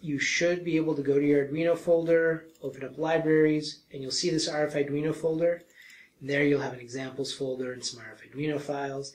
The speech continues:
If you don't see this, then go ahead and go back to the R F I Arduino Getting Started guide, and you'll find out where you can download these files and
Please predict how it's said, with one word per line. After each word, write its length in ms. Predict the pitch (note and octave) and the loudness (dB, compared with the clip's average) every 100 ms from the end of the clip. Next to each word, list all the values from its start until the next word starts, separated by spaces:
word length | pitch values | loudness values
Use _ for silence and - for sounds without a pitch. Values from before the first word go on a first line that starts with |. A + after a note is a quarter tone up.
| - - _ - | -18 -20 _ -12
If 120 | C3+ | -8
you 120 | C#3 | -8
don't 340 | C3+ E3+ G3 | 4 4 6
see 340 | F#3+ - A3 A3 | 2 0 2 2
this, 340 | D#3+ D3 C#3+ | 4 4 2
then 200 | D3 C3+ | -2 -2
go 200 | C3+ C#3+ | -2 -2
ahead 380 | D#3 D#3+ E3+ D#3+ | -2 -2 0 0
and 220 | E3 C#3+ | -2 -4
go 100 | B2+ | -6
back 280 | - - - | -6 -6 -4
to 80 | D#3 | 0
the 80 | D3+ | 2
R 120 | D#3+ | 2
F 120 | D#3+ | 0
I 80 | C#3+ | 0
Arduino 280 | C#3+ C#3+ C#3 | 2 0 0
Getting 240 | C#3 D3+ | -2 -2
Started 380 | - D3 D3 D#3 | -2 -2 -2 -2
guide, 380 | E3 E3 F3+ F3+ - _ _ - | 0 2 0 -4 -14 _ _ -16
and 240 | B2+ B2+ | -14 -10
you'll 240 | B2 B2 A#2+ | -8 -8 -10
find 300 | C3+ C#3 C3+ | -8 -4 -2
out 160 | C3+ | -2
where 120 | C3+ C3 | -2 -4
you 100 | C3 | -6
can 140 | B2+ | -10
download 420 | - C3+ C#3 C#3 | -6 -6 -4 -6
these 160 | C#3 - | -8 -10
files 400 | C3 C3+ C#3 C#3 | -10 -6 -6 -8
and 200 | B2+ | -12